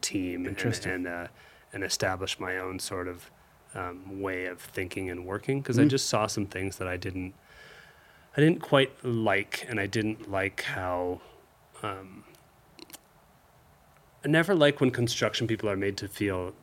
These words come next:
Speaker 1: made to feel less than.
Speaker 2: Yeah.
Speaker 1: And I saw that happen in, in various forms all across, and it was sort of inherent in the way that the structures were set up. Even, like, a, a hier-, hierarchical, like,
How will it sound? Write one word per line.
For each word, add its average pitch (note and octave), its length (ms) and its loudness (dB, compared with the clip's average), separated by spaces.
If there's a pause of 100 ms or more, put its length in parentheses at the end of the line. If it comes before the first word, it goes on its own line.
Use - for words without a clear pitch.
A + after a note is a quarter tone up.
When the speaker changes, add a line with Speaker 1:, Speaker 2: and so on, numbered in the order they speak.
(100)
Speaker 1:
made G#2+ 200 2
to - 60 -12
feel G2+ 240 0
less F#2 240 -2
than. C3+ 380 4 (100)
Speaker 2:
Yeah. G#2 140 2 (180)
Speaker 1:
And A2 140 0
I F#2+ 80 -2
saw F#2+ 280 -2
that G2 200 -2
happen G#2 360 0
in, F#2 300 -4
in G#2 120 -4
various F#2+ 280 0
forms F#2+ 380 -4
all G2 180 -2
across, F#2+ 400 -4
and A#2+ 80 2
it - 20 0
was - 100 -2
sort A#2+ 180 2
of G2+ 80 -2
inherent G2 440 -4
in F#2+ 80 -6
the F2+ 80 -4
way F#2 140 -4
that F2+ 200 -6 (120)
the F#2 100 -6
structures G#2+ 540 -4
were A#2 100 4
set B2 200 2
up. C3+ 160 0
Even, D3 180 4
like, G#2+ 180 2
a, F#2 140 0 (500)
a F#2 120 -4
hier-, G2 320 2
hierarchical, G#2 1120 0 (460)
like, F#2+ 260 -2